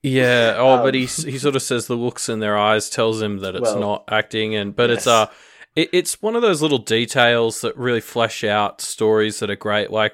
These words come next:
Speaker 1: like all the Wildbow stories I've read so far that, you know,
Speaker 2: Mm.
Speaker 1: might be missing from other stories. It's just that, y-, yeah, that attention to the detail of the existing world building that, that really sort of shows how rich, uh, the world of Pact is.
Speaker 2: Yeah.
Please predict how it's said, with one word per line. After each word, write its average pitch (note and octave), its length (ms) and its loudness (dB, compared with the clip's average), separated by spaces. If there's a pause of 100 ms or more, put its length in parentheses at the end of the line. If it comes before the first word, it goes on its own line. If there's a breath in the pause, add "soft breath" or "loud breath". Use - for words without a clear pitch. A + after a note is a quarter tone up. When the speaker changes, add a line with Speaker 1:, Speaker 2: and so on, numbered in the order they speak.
Speaker 1:
like A#2+ 240 -2
all A2+ 120 -2
the G#2+ 60 -2
Wildbow G#2 440 -2
stories G2+ 380 -4
I've G#2 120 -2
read G2+ 160 -4
so G2+ 220 -4
far G#2 320 -2
that, G2 160 -6 (260 loud breath)
you B2+ 120 -2
know, A2 100 0
Speaker 2:
Mm. A2 40 -2
Speaker 1:
might A2+ 200 0
be A2+ 100 -4
missing A2 440 -4
from G#2+ 200 -6
other G#2 240 -2
stories. G2 580 -8
It's G2 180 -10
just - 320 -8 (260 soft breath)
that, G#2+ 340 0
y-, C3 220 -12
yeah, C3 200 2
that A#2 160 2
attention C#3 500 -2
to B2 340 -2
the A2+ 140 -4
detail A2 520 0
of G2+ 120 -8
the G2+ 100 -8
existing G#2 560 -8
world G2 300 -4
building F#2+ 380 -6
that, F#2+ 180 -12 (140)
that G#2 200 -16
really G#2 160 -4
sort G#2 180 -6
of G2 80 -10
shows G2 440 -4
how G2 320 -2
rich, - 560 -8 (280)
uh, F#2 240 -4
the G2 120 -4
world G2 540 -4
of F#2+ 280 -6
Pact - 320 -4
is. F#2 320 -8
Speaker 2:
Yeah. A2 260 -4